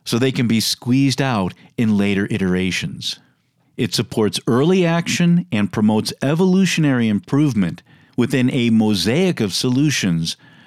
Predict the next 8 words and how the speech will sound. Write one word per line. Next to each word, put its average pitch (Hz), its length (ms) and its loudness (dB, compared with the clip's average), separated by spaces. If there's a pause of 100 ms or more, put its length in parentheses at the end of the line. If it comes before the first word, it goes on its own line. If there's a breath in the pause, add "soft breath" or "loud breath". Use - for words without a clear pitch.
(160 loud breath)
that - 200 -4
the 110 140 0
simplistic 170 680 -2
narrative 113 560 -2
above 92 500 -4 (140)
not 127 260 -2
only 139 360 0
ignores, 101 680 -2